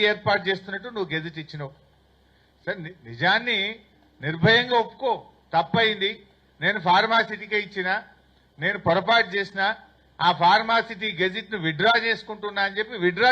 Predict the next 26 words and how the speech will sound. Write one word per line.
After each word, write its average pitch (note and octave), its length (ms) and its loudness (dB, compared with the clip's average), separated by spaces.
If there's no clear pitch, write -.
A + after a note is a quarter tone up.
చేసుకో. A#3+ 480 -6
బ-, D3 300 0
తప్పును B3 360 0
బహిరంగంగా A#3+ 640 2
ఒప్పుకుంటే A#3 480 -2
ప్రజలు A#3+ 340 0
క్షమిస్తారు, A3+ 580 -2
బుకాయిస్తే A#3 640 0
ప్రజలు F3+ 260 -2
క్షమించరు. G#3+ 520 -6
నువ్వు E3 160 -8
బుకాయించే A#3 500 -2
ప్రయత్నం G3 360 -6
చేస్తున్నావు. D#3 500 -12
నైన్టీన్త్ A3+ 680 -2
జూలై A3+ 280 2
టూ G#3+ 200 -6
థౌజండ్ A3 340 -2
ట్వంటీ G3 280 -6
ఫోర్ G3 280 -6
నాడు A#3+ 280 0
ఫార్మా A3+ 500 4
సిటీ A3 280 -8
ఏర్పాటు G3 400 -4
చేస్తూ F#3+ 300 -6
నువ్వు A#3+ 340 -6